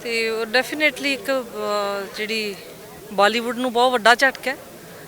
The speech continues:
ਅਸੀਂ ਪ੍ਰਮਾਤਮਾ ਅੱਗੇ ਉਹਨਾਂ ਦੀ ਰੂਹ ਦੇ ਸਕੂਨ ਦੀ ਅਰਦਾਸ ਕਰਾਂਗੇ।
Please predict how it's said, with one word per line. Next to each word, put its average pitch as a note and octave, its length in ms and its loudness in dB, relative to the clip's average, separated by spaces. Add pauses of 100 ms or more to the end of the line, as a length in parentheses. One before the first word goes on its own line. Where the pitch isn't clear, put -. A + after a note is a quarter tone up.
(140)
ਅਸੀਂ G#3+ 180 -10
ਪ੍ਰਮਾਤਮਾ G3+ 520 -4
ਅੱਗੇ G3+ 200 -6
ਉਹਨਾਂ G#3+ 240 -2
ਦੀ G#3+ 240 -6 (180)
ਰੂਹ G#3+ 160 -8
ਦੇ A3+ 100 -4
ਸਕੂਨ G#3 420 -6
ਦੀ G3+ 260 -6
ਅਰਦਾਸ G3 320 -2
ਕਰਾਂਗੇ। A3 420 -2